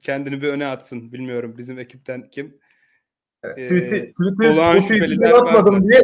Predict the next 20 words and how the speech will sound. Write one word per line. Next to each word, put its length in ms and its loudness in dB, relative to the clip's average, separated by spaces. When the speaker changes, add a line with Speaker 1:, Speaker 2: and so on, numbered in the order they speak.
Speaker 2:
ünlü 120 -2
bir 60 -2
söz 320 6
vardır 680 4
beşimiz 360 0
arasında. 800 0
Speaker 1:
<laughs> 340 -16
Speaker 2:
Ee, 800 -12
bakalım 380 2
Speaker 1:
Evet. 100 -4
Speaker 2:
kim 120 -6
söyleyemeyecek 720 -4
bunu 140 -14
bilmiyorum. 200 -4
Ya 120 2
ben 140 8
atmadım 460 2
ayrı 240 -2
konu 220 -6
da. 240 -4